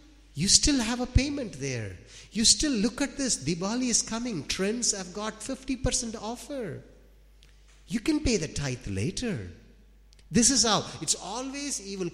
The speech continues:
question your choice of obedience in such a way that if you disobey, he will come at the back door and he will knock you as accuser. Are you getting me or not? Is it, is it,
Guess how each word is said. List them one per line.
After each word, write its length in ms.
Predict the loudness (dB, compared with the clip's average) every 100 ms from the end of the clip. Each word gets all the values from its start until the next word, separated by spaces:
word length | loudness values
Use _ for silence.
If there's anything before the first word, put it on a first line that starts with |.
| -8
question 840 | -2 6 8 6 2 0 -2 -4 -10 -10
your 240 | -2 0 -2
choice 1040 | -2 0 2 0 0 0 2 2 0 -6 -8
of 120 | -8
obedience 800 | -8 0 2 2 0 -2 0 0
in 160 | 0 -4
such 440 | -2 -2 2 4
a 60 | 4
way 260 | 4 0 -2 -6 -4
that 260 | -4 -4 -8
if 160 | -8
you 80 | -6
disobey, 640 | 0 4 6 6 2 -2
he 280 | -4 -8 -6
will 120 | -6
come 240 | -4 -6 -6
at 100 | -8
the 60 |
back 340 | -6 -4 -4 -4
door 300 | -4 -4 -6 -8 -18 -8
and 160 | -4 -2
he 80 |
will 100 | -2
knock 320 | 0 -2 -2 -4
you 100 | -4
as 140 | -4
accuser. 440 | -6 -6 -6 -6 -10 -18 -20 -20 -20 -20 -20 -20 -20 -20 -20 -20 -20 -20 -20 -20 -20 -20 -20 -4
Are 60 | -2
you 80 |
getting 320 | 0 2 2 2
me 100 | 0
or 80 |
not? 220 | 0 -2 0
Is 100 | -2
it, 180 | -2
is 140 | -4 -4
it, 200 | -6